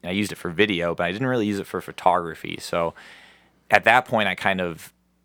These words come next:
said, "Okay, I'm gonna try to, try to learn a little bit more about my camera." It's, we're in the middle of the pandemic. It's, like, December. Nothing's happening in the world.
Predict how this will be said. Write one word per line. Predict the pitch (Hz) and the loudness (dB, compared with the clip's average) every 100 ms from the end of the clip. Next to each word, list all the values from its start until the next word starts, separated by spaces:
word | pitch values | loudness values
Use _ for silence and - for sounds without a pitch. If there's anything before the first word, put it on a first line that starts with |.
| _ | _
said, | - 87 | -2 0
"Okay, | - - | 0 0
I'm | 95 | -2
gonna | 135 | -4
try | 139 123 | 0 0
to, | 107 95 - | 2 -2 -2
try | 107 110 | 0 0
to | |
learn | 92 107 | 0 0
a | 120 | 0
little | 101 | -2
bit | 85 | -2
more | 82 95 | -2 -2
about | 90 82 | -2 -4
my | 82 | -6
camera." | - 92 90 82 | -4 -2 -2 -6
It's, | 82 - | -10 -10
we're | - | -4
in | 98 | -2
the | 101 | 0
middle | 104 | 0
of | 107 | 0
the | 98 | -4
pandemic. | 110 98 90 87 90 | -4 -2 -2 -4 -6
It's, | 82 | -8
like, | - - | -10 -8
December. | - - 90 87 85 87 | -8 -2 -2 0 -2 -2
Nothing's | 90 - 95 | -2 -2 -2
happening | - 85 - 87 85 | 2 0 0 -6 -8
in | 82 | -10
the | 78 | -12
world. | 78 80 85 | -12 -8 -8